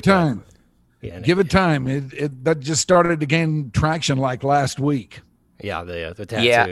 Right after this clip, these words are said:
Speaker 1: yeah.
Speaker 2: Give it time here.
Speaker 3: The other thing is, too, with him is I think that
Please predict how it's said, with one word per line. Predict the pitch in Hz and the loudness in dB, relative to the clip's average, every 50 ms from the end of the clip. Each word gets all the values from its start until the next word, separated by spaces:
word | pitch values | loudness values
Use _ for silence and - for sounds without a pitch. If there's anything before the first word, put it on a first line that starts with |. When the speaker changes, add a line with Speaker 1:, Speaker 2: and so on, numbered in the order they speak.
| 87 | -6
Speaker 1:
yeah. | 80 85 85 85 - _ _ _ | -10 -12 -12 -14 -16 _ _ _
Speaker 2:
Give | - 151 170 | -2 0 0
it | 190 - | 0 0
time | - 170 165 147 127 113 | 0 0 0 0 -2 -2
here. | 104 120 98 90 85 - - - - - - - _ _ _ _ _ - | -4 -4 -6 -8 -12 -16 -16 -18 -20 -20 -20 -20 _ _ _ _ _ -6
Speaker 3:
The | - 117 156 | 0 4 6
other | 214 226 | 6 6
thing | 190 - - 160 | 4 4 2 0
is, | 147 135 - - | 0 0 0 0
too, | 156 143 | 0 2
with | 127 117 | 2 2
him | - 131 117 113 | 2 0 0 0
is | 101 110 | 0 0
I | 107 | 2
think | - - 131 120 113 | 4 4 2 2 2
that | 120 110 98 92 - - | 0 2 2 0 0 -4